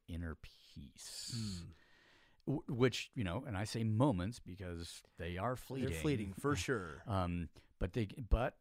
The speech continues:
Speaker 1: you know, uh, sometime, you know, like,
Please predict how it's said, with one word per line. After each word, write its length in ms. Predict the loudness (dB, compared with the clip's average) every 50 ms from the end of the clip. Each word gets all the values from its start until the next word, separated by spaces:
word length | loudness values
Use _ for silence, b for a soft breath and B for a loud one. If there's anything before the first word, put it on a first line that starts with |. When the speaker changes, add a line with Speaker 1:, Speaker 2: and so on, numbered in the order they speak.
| _
Speaker 1:
you 140 | -8 -4 -4
know, 240 | -2 -2 -2 -4 -6 -8 _ -20 -20 -16 _ -4
uh, 380 | -2 -2 0 0 -2 -4 -4 -8 -12 _ _ _ _ _ _ _ -20 -20 _ _ _ _ _ -20 -20 -20 -20 _ _ _ _ -14
sometime, 460 | -8 -6 -4 -4 -4 -4 -6 -6 -6 -4
you 100 | -4 -2
know, 160 | 0 0 0
like, 200 | -2 -2 -4 -6